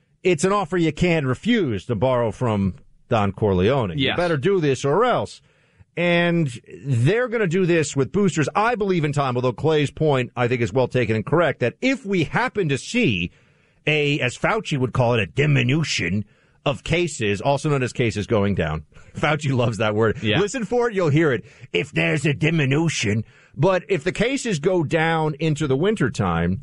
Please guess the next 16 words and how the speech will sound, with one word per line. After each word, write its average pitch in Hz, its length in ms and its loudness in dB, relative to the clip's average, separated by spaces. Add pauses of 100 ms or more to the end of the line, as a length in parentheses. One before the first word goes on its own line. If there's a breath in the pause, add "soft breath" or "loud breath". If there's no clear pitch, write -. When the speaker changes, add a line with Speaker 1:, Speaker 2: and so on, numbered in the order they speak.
Speaker 1:
for 185 160 2
whatever 196 260 0
reason, 160 320 2
I 143 140 0
think 156 160 -2
it's 143 100 -4
unlikely, 117 460 0
but 175 140 0
if 135 80 -2
that 143 140 0
happens, 127 440 -2
maybe 185 240 2
you 180 100 0
won't 139 200 0
get 104 180 -2
boosters. - 420 -6